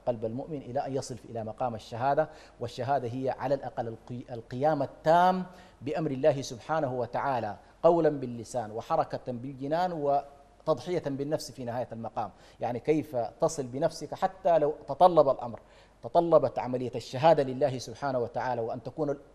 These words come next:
الفرد شاهد والأمة شاهدة، لتكونوا شهداء على الناس. فيرتقي الإنسان، سبحان الله، في سلم الإيجابية في النهاية ليصل إلى هذا المقام، لتكونوا شهداء على الناس ويكون الرسول عليكم شهيدا.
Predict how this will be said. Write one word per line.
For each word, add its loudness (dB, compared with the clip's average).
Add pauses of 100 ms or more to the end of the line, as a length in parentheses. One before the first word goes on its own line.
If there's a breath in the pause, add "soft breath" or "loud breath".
(120)
الفرد 4
شاهد 2 (300 loud breath)
والأمة 4
شاهدة، -6 (360 soft breath)
لتكونوا -4
شهداء 6
على 2
الناس. -8 (340 loud breath)
فيرتقي 8
الإنسان، 0
سبحان -4
الله، 0
في -6
سلم -2
الإيجابية -2
في -8
النهاية -4
ليصل -4
إلى -8
هذا -4
المقام، -10 (640 soft breath)
لتكونوا -6
شهداء 4
على 2
الناس -2 (200 soft breath)
ويكون -2
الرسول 0
عليكم -2
شهيدا. -16